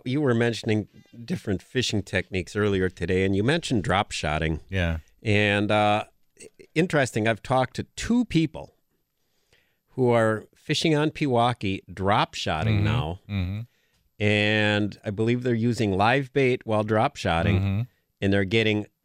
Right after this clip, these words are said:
Speaker 1: a bunch of walleyes.
Speaker 2: Mm-hmm.
Speaker 1: Now,
Speaker 2: I
Speaker 1: not
Speaker 2: believe that.
Speaker 1: necessarily, not necessarily, you know,
Speaker 2: Legals,
Speaker 1: legal,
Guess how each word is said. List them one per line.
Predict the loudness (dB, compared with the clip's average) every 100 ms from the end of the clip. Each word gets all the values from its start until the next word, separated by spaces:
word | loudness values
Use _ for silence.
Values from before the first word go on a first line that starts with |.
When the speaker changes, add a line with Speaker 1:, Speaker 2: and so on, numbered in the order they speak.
| _ -20
Speaker 1:
a | -20 -20 _
bunch | 0 0 0
of | -2
walleyes. | 2 2 0 -4 -8 -10
Speaker 2:
Mm-hmm. | -4 -2 -2 -4 -4 _ _ -4
Speaker 1:
Now, | 0
Speaker 2:
I |
Speaker 1:
not | 2 2
Speaker 2:
believe | 2
that. | 0
Speaker 1:
necessarily, | 0 -4 -2 0 2 2 0 -2
not | -2 -2 0
necessarily, | -2 0 -6 -2 0 0 2 2 0
you | 0 0
know, | 2 2 2
Speaker 2:
Legals, | 4 2 2 2
Speaker 1:
legal, | 4 4 0 0